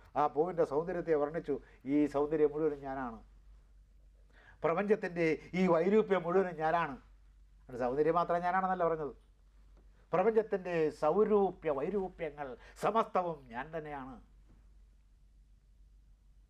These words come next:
പരിഹാരമില്ലാത്ത വിധത്തിൽ വാശിയോടി, ഓടി കളിക്കുന്ന ചൂതുകളിയും ഞാൻ തന്നെയാണ് എന്ന് പറഞ്ഞു. അപ്പോഴോ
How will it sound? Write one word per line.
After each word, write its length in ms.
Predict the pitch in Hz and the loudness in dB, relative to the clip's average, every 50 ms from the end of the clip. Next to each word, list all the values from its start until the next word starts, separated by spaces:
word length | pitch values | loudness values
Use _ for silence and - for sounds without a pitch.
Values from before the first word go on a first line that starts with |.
| _ - _ _ _ _ _ - - | _ -20 _ _ _ _ _ -4 -2
പരിഹാരമില്ലാത്ത 920 | 170 185 214 202 175 226 220 226 233 226 220 220 208 202 202 202 202 202 208 190 | 0 2 2 2 4 4 4 4 4 4 2 0 2 2 2 2 2 2 2 2
വിധത്തിൽ 280 | 185 190 190 - 196 185 180 - - - - - 151 | 2 2 2 2 2 2 0 -4 -6 -12 -6 0 2
വാശിയോടി, 720 | 170 170 180 202 220 214 - 226 226 220 214 214 196 196 - - - - - 214 | 4 4 4 4 2 0 0 2 6 6 6 6 4 2 -4 -4 -14 -8 -4 -2
ഓടി 140 | 190 185 180 175 | -2 0 0 0
കളിക്കുന്ന 400 | 170 165 170 170 202 190 190 180 165 156 156 - - - - | 0 0 0 0 0 0 2 2 0 -2 -2 -6 -6 0 2
ചൂതുകളിയും 580 | 226 233 269 254 269 247 240 226 220 220 208 208 202 190 | 4 6 6 6 6 6 6 6 6 4 2 -2 -4 -2
ഞാൻ 120 | 180 180 185 185 196 | -2 -2 -2 0 -2
തന്നെയാണ് 420 | 190 185 190 185 175 170 170 165 147 131 - - _ _ - _ _ _ _ _ _ - _ | -2 0 0 0 0 -2 -2 -6 -8 -10 -14 -20 _ _ -20 _ _ _ _ _ _ -20 _
എന്ന് 120 | - 143 143 135 | -8 -6 -4 -2
പറഞ്ഞു. 200 | 135 135 131 117 - | -4 -4 -6 -8 -6
അപ്പോഴോ 200 | - 147 143 | -4 -2 -2